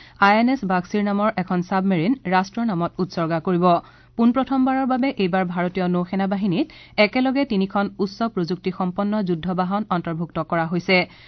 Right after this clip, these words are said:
সামুদ্ৰিক নিৰাপত্তা আৰু প্ৰতিৰক্ষা উৎপাদনৰ ক্ষেত্ৰত ভাৰতক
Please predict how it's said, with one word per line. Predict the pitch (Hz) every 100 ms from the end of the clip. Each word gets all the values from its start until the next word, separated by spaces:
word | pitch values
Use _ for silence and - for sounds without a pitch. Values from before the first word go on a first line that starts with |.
| - -
সামুদ্ৰিক | - 202 202 190 190
নিৰাপত্তা | 196 196 220 - 247
আৰু | 196 180
প্ৰতিৰক্ষা | 190 185 214 214 233 226
উৎপাদনৰ | 180 185 180 185 196
ক্ষেত্ৰত | 196 202 208 208
ভাৰতক | 175 180 180